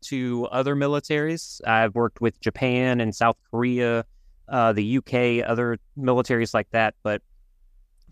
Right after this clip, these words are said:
for the U S military, uh, the, a war game's not a predictive exercise. We're not trying to predict what's gonna happen within the war.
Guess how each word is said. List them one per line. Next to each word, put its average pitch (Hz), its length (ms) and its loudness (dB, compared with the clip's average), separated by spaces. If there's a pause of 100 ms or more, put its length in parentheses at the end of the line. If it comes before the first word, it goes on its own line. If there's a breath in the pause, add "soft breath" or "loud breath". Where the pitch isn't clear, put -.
for 202 240 4
the 185 100 -2
U 160 160 0
S 139 160 0
military, 117 540 0 (840)
uh, 127 280 2 (340)
the, 139 160 0
a 135 240 0
war 175 280 0
game's 180 300 0
not 139 160 0
a 127 60 0
predictive 104 640 -2 (240)
exercise. - 800 -4
We're 120 140 2
not 131 220 2
trying 127 260 0
to - 60 -2
predict 110 480 -2
what's 110 400 -4
gonna 107 240 -2
happen 101 600 -4 (560)
within 117 320 0
the 101 100 -2
war. - 340 -8